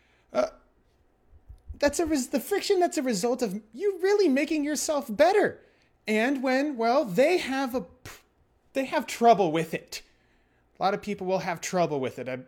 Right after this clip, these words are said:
you know, you've probably experienced this before in many ways, so this is an introduction to dealing with all that stuff, all right? But first, here is what you are learning. Whoopsh. Wah. Mm, the application of the S R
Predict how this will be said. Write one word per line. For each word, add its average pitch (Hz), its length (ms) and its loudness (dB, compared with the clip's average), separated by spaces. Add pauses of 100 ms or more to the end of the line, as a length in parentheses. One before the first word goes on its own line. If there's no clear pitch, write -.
(180)
you 147 80 -10
know, 117 160 -8
you've 147 300 -10
probably 151 440 -4
experienced 151 720 -4
this 135 260 -8
before 143 440 -8
in 143 100 -8
many 175 240 -4
ways, 139 360 -4
so 139 140 -8
this 180 280 -4
is 151 180 -8 (540)
an 180 160 -2
introduction 180 500 -4
to 147 80 -6
dealing 180 320 2
with 127 180 -8
all 107 120 -4
that 104 180 -8
stuff, - 320 -10
all 123 80 -6
right? 185 200 2 (760)
But 226 140 0
first, 320 400 8 (180)
here 311 220 6
is 247 120 0
what 285 140 2
you 294 140 2
are 277 100 2
learning. 254 340 2 (420)
Whoopsh. - 460 -2 (840)
Wah. 220 420 4 (1500)
Mm, 339 600 -4
the 240 140 -4
application 320 760 0
of 330 160 2
the 302 160 -2
S 320 300 0
R 320 180 2